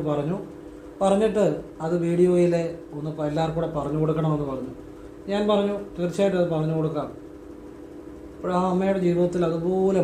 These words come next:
മാറ്റങ്ങളുണ്ടായി, ഒരുപാട് ജീവിതം മാറി. അപ്പോൾ അതൊക്കെ എന്തൊരു സന്തോഷമാണ്. പിന്നെ എനിക്കൊരു ചെറിയ ദക്ഷിണ തരാൻ വേണ്ടി വന്നതാണ്,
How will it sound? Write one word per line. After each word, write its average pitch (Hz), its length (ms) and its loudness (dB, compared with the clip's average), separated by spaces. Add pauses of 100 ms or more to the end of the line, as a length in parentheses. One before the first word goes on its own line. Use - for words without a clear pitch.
മാറ്റങ്ങളുണ്ടായി, 147 760 -4 (720)
ഒരുപാട് 220 560 2 (560)
ജീവിതം 175 380 2
മാറി. 143 360 0 (760)
അപ്പോൾ - 180 -10
അതൊക്കെ 175 200 -4
എന്തൊരു 175 340 0
സന്തോഷമാണ്. 143 600 -2 (680)
പിന്നെ 175 180 -4
എനിക്കൊരു 185 300 0
ചെറിയ 196 200 2 (220)
ദക്ഷിണ 190 320 -2
തരാൻ 185 280 2
വേണ്ടി 185 220 2 (520)
വന്നതാണ്, 160 520 2